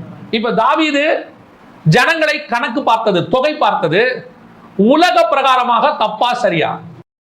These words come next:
உலக பிரகாரமாக சரி. ஒரு நாடு என்ன செய்யும்? பாப்புலேஷன் கணக்க பார்க்கும்,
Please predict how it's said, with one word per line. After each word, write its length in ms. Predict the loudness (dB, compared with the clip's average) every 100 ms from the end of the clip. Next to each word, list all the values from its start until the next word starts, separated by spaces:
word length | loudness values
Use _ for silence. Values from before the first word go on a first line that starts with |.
| _ _ -18 -16 -16 -2
உலக 320 | 2 4 4
பிரகாரமாக 440 | 4 2 2 0 0
சரி. 280 | 0 0 -4 -12 _ _ _ _ _ -2
ஒரு 180 | 0
நாடு 240 | 2 0 0
என்ன 160 | -2
செய்யும்? 360 | -2 0 0 0 -6 -14 -20 -20 -20 0
பாப்புலேஷன் 500 | 2 2 2 0 -2
கணக்க 240 | -2 -2 0
பார்க்கும், 520 | 0 0 0 0 -4